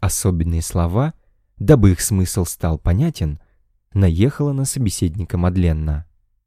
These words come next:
Зулк уже успел привыкнуть к особенностям характера журналистки,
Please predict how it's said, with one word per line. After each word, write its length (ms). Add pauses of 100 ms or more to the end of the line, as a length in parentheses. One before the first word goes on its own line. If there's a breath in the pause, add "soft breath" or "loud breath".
(380 loud breath)
Зулк 420
уже 180
успел 540
привыкнуть 640
к 80
особенностям 760
характера 640
журналистки, 880